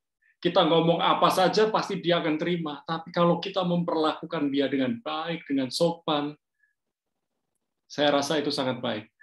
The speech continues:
Dan peringatan dari Yehezkiel pasal yang ketiga, ayat delapan belas dan selanjutnya, berbicara, kita ini bertanggung jawab.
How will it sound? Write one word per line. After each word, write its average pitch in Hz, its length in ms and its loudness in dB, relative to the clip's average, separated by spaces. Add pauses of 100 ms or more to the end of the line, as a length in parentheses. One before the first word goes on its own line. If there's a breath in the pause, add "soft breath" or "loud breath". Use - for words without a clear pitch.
(160 soft breath)
Dan 185 480 0 (160)
peringatan 202 560 2
dari 147 240 4
Yehezkiel 160 640 0
pasal 151 400 -6
yang 139 160 0
ketiga, 139 720 -2
ayat 131 160 -4
delapan 123 400 0
belas 151 320 0
dan 127 320 -4
selanjutnya, 123 880 -4 (1000)
berbicara, 120 760 -2 (840 soft breath)
kita 165 420 0
ini 180 160 -2
bertanggung 127 540 -2
jawab. 110 480 -8